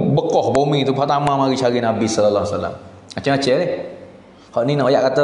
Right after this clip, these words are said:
satu gak paus tama juga. Di zaman Rasulullah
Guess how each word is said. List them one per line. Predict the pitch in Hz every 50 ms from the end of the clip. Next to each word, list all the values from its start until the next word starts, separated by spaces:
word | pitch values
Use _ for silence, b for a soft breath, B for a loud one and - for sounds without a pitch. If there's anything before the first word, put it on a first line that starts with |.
| 135
satu | - - 117 - - 139 135 131
gak | 131 - - -
paus | 127
tama | 120 110 110 110 101 95 98
juga. | 101 139 - - - - - - - - - - - - - - - - - - - - - - - - - B B B B B B B B B B B B B B B B - - 131
Di | 131 131
zaman | 143 139 139 151 151 147
Rasulullah | 147 143 143 147 143 143 147 135